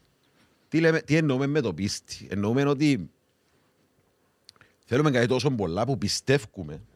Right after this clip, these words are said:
ότι ό,τι και να γίνει στη ζωή μας, ε, να το υλοποιήσουμε. Φυσικά, αν μείνουμε μόνο στην πίστη,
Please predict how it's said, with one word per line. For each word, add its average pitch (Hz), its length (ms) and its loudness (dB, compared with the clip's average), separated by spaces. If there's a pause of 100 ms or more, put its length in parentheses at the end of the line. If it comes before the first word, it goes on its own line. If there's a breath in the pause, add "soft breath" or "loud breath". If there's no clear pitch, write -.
(680)
ότι 98 180 -2
ό,τι 127 160 0
και 151 100 0
να 131 100 2
γίνει 101 180 0
στη - 180 -12
ζωή 73 220 -10
μας, 117 380 -8
ε, - 80 -10
να 117 80 -4
το 113 80 -8
υλοποιήσουμε. 78 460 -10 (1200 soft breath)
Φυσικά, 107 600 2 (480)
αν 101 180 0
μείνουμε 139 220 2
μόνο 127 180 0
στην 90 220 -8
πίστη, 110 440 -6